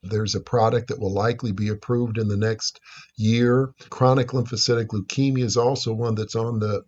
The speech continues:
uh, horizon. But as I said before, it's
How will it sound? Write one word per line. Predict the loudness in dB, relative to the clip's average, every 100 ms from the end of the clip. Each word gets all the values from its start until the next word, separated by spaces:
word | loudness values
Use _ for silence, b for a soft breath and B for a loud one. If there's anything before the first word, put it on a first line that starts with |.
| -10
uh, | -8 -8 -4
horizon. | 0 2 2 2 2 0 -2 B B B B 4
But | 8
as | 10 8
I | 6
said | 6 4 2
before, | 0 0 4 6 6
it's | 2 -2 -2